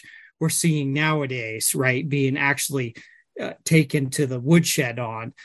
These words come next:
He, he was actually protected by his whistleblower protection. Again,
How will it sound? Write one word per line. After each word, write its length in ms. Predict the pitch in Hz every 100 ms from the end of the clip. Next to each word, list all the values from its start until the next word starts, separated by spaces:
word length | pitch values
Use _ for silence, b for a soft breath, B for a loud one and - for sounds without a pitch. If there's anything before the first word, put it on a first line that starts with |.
| B B -
He, 300 | 160 151 190
he 240 | 170 208
was 220 | 208 160 151
actually 440 | 170 165 - 143
protected 560 | 135 135 175 170 160 131
by 160 | 139
his 220 | 127 131
whistleblower 580 | 123 143 147 127 120 107
protection. 540 | - 127 127 - 139 -
Again, 440 | 165 139 202 123